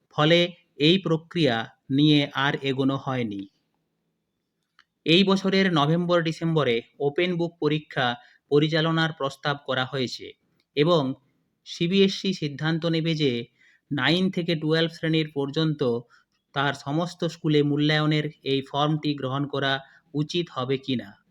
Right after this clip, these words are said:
সিবিএসসি দিল্লি বিশ্ববিদ্যালয়ের সাথে পরামর্শ করার সিদ্ধান্ত নিয়েছে।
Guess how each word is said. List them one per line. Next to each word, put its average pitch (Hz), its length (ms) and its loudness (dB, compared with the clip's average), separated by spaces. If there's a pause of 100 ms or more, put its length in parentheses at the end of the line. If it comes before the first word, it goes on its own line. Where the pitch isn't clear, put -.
(280)
সিবিএসসি 190 680 0
দিল্লি 160 360 0
বিশ্ববিদ্যালয়ের 165 800 -2
সাথে 147 400 -2
পরামর্শ 151 580 -2
করার 151 300 -4
সিদ্ধান্ত 127 500 -8
নিয়েছে। 117 520 -6